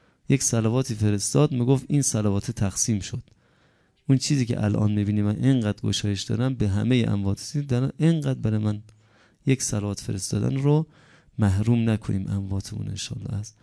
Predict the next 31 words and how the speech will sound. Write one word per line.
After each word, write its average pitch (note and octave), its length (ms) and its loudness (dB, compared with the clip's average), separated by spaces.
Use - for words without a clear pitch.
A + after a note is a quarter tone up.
حالا A#2+ 180 0
که A#2+ 80 -2
فرستادیم. G#2 580 -6
منظور B2 420 2
خیلی C3+ 300 4
از A2 300 -2
چیزایی A#2 260 2
که A2+ 60 -2
ما A#2 120 0
فکر A#2 200 0
می‌کنیم G#2+ 280 -2
خونه‌های G#2 400 0
چند G2 260 -4
طبقه G2 200 -2
و G2 100 -2
اینا G#2+ 200 0
براشون G#2 300 -2
بهتره. - 420 -8
که A2+ 120 -6
بعضی G2 240 -2
وقتا F#2+ 200 -6
دعاهامون G2 560 -2
برای G2 320 -8
خدایا G#2 380 2
شغل، G2 520 0
فرزندان، F#2+ 680 -2
مسکن، F#2+ 600 -4
ازدواج، G2 580 -4
اینا B2 200 -4
خوبه D#3+ 340 4
ها. G#2 420 0